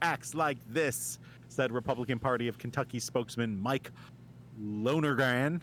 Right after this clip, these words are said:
<laughs> "Kentuckians deserve better, and Democrats should join us in condemning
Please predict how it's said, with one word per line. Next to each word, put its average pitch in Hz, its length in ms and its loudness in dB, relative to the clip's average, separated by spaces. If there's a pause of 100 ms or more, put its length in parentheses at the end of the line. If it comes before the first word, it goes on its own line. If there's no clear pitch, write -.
(160)
<laughs> - 720 -8
"Kentuckians 247 720 2
deserve 180 500 4
better, 165 500 4
and 135 420 0
Democrats 196 580 4
should 180 240 0
join 220 380 2
us 170 200 2
in 156 140 0
condemning 139 600 -2